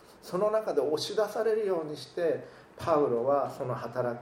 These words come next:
きを進めていたんです。だから彼は神の愛を経験しました。そして神のためになるんだったらもうそれでいいと思っ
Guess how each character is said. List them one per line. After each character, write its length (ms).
き 80
を 220
進 320
め 100
て 300
い 60
た 160
ん 140
で 60
す。 60
だ 80
か 80
ら 100
彼 240
は 480
神 360
の 200
愛 140
を 140
経 220
験 240
し 140
ま 140
し 140
た。 80
そ 140
し 100
て 200
神 360
の 140
た 140
め 140
に 120
な 180
る 100
ん 100
だ 100
っ 140
た 120
ら 100
も 200
う 40
そ 160
れ 100
で 140
い 180
い 40
と 120
思 160
っ 20